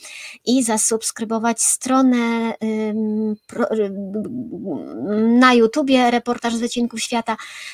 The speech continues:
No i oczywiście niezmiennie zapraszam do, e, patronowania i do kupowania wirtualnych kaw. Gdzieś nawet sprytnie tu wrzuciłam sobie komentarz, żeby go państwu podrzucić, po czym go zgubiłam. E, już jest na ekranie, więc, e,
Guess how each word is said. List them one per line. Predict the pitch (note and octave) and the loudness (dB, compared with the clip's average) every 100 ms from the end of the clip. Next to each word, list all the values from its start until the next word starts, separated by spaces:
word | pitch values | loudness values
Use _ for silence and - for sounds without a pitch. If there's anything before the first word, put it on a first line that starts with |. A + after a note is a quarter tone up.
| - | 0
No | C4 | 4
i | C4+ | 4
oczywiście | B3 A3+ A#3 - A3+ | 2 -2 -6 -4 -2
niezmiennie | A3+ G#3+ A3+ A3+ A3 | -2 0 0 0 -2
zapraszam | G#3 G#3 A3 G#3+ G#3+ G3+ | -4 -4 -4 -4 -4 -6
do, | G3 G3+ G3+ | -4 -2 -2
e, | G#3 G#3 | -4 -4
patronowania | A#3 A#3 A3+ G#3 G#3 A3 A3+ A3+ G#3+ G#3 G#3 | -4 -4 -4 -2 -2 -2 -2 -2 -2 -4 -4
i | A#3 | -6
do | G#3+ | -6
kupowania | G#3+ - G#3 A3+ A3 G#3+ | -8 -10 -6 -4 -2 -2
wirtualnych | G#3+ G#3 A3 A3+ A3 G#3 - | -2 -4 -4 -2 0 -4 -6
kaw. | - C#4 A#3 | -6 -4 -6
Gdzieś | G#3+ G#3+ | -10 -10
nawet | A3 G#3+ A3 | -8 -8 -6
sprytnie | - - A#3+ - | -8 -6 -8 -8
tu | A3 | -14
wrzuciłam | G#3+ G#3+ - A3 | -8 -8 -6 -6
sobie | G#3+ G#3 | -4 -8
komentarz, | - G#3 A#3 B3+ A#3 | -6 -2 -2 -2 -4
żeby | A3 G#3+ | -4 -6
go | A3 | -6
państwu | A3+ A3+ - | -6 -6 -6
podrzucić, | - A3 A3 - G#3+ - - - - | -6 -4 -4 -6 -12 -14 -14 -14 -4
po | G#4 | -2
czym | D4+ A3 | 0 0
go | G#3+ | 0
zgubiłam. | F#3 F#3+ G#3 A#3+ A3 G#3+ - - - - | 0 -4 0 2 2 0 -4 -16 -18 -6
E, | G#3 G#3 G3 - - | -2 -2 -4 -8 0
już | B3+ B3+ - | 2 2 0
jest | G#3+ - | -2 -2
na | G#3 | -2
ekranie, | A3 - A3 A3 G#3 G3 | -4 -4 -2 0 -2 -4
więc, | F#3+ F#3 F#3 - - - - | -6 -2 -2 -2 -2 2 0
e, | - | 0